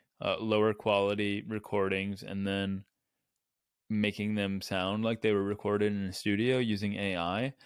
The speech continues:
And I've noticed that it's, on the whole, terrific, but there are points where it takes random sounds and makes them sound, like, strangely high pitch or like chirps or something like that. But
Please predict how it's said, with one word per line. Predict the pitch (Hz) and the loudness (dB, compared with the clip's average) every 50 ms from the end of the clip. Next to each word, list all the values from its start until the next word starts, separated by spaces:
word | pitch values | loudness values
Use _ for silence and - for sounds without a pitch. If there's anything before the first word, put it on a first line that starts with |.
| - _ _ - | -20 _ _ -2
And | 120 117 120 | 2 4 4
I've | 117 113 117 | 4 4 4
noticed | 113 110 117 123 143 147 143 - - 117 | 4 4 4 4 4 2 2 -2 -2 2
that | 117 107 104 98 | 4 4 4 4
it's, | 85 98 90 - - - _ _ _ _ _ - | 0 -2 -4 -6 -10 -12 _ _ _ _ _ 0
on | 127 127 123 | 2 2 2
the | 117 104 | 2 0
whole, | - - 110 101 104 113 131 151 151 | 0 2 2 4 4 4 4 2 -2
terrific, | - - - 101 101 104 123 143 143 - - _ - - _ _ _ 117 | -4 -4 0 0 2 2 2 0 0 -2 -8 _ -20 -20 _ _ _ -2
but | 104 113 110 107 101 98 | 4 4 4 4 4 0
there | 120 113 117 110 107 104 92 | -4 0 4 4 6 6 6
are | 92 101 107 107 | 4 4 4 2
points | - - 107 104 104 107 113 117 - - - | 2 0 0 0 2 0 0 -2 -6 -8 -2
where | - 104 101 98 95 95 95 98 107 - | 2 4 4 6 4 4 2 0 -2 -4
it | - 107 107 - - | -4 -4 -4 -6 -6
takes | - - 107 104 101 101 - - - | -2 0 0 0 0 -2 -6 -8 -4
random | 98 95 95 98 101 101 104 101 | -2 0 0 2 0 0 -2 -2
sounds | - - 98 92 92 92 98 107 113 117 113 - | -2 0 0 2 2 2 0 0 -2 -4 -6 -6
and | - 104 104 98 98 | -4 -4 -2 0 0
makes | 101 101 98 - | 0 -2 -2 -4
them | - 95 95 | -6 -8 -8
sound, | 95 - 104 101 95 95 95 92 92 92 92 - _ _ _ _ _ _ | -6 -4 -2 -2 0 0 0 -2 -4 -6 -8 -10 _ _ _ _ _ _
like, | - 90 85 | -8 -8 -6
strangely | - - - 104 101 101 - - 104 92 | -8 -4 -2 0 0 0 -2 -2 -4 -4
high | 87 90 92 92 90 | 0 0 0 -2 -2
pitch | - - - 127 123 - - - | -4 -4 -4 -4 -4 -4 -8 -8
or | - 87 85 85 | -6 -4 -4 -2
like | 85 85 87 87 - _ | -2 -4 -4 -6 -8 _
chirps | - - 110 107 104 107 - - - | -6 -2 0 0 0 0 -2 -6 -6
or | 104 | -6
something | - - 110 104 107 107 | -4 -4 -2 -2 -2 -2
like | 107 104 98 - | -2 -2 -2 -2
that. | - 104 101 95 85 101 | -2 0 0 -2 -2 -2
But | - 107 104 | 0 -2 -2